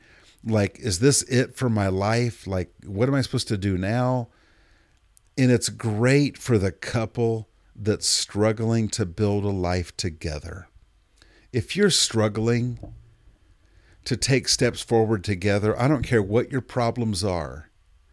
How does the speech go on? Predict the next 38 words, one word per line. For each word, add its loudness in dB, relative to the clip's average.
I 0
want 2
you 2
to 2
reach 0
out -4
to -10
us. -6
Go 6
to 6
the 4
website, 2
purpose 2
mastermind 0
dot -2
com. -6
Reach 2
out 2
to 0
us. -2
Let's 2
have 2
a, 2
first 0
of 2
all, 4
just 0
a 2
short 0
call, 0
no 4
cost -4
involved. -2
Let's -14
have 0
a 2
short 0
call. -8